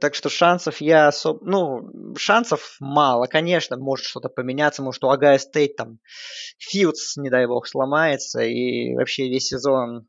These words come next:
улетит в трубу, или Penn State будет слабее, чем все думают. А,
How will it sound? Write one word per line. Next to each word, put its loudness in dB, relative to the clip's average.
улетит -8
в -20
трубу, -2
или 2
Penn 2
State 0
будет -2
слабее, 4
чем 0
все -4
думают. -2
А, 4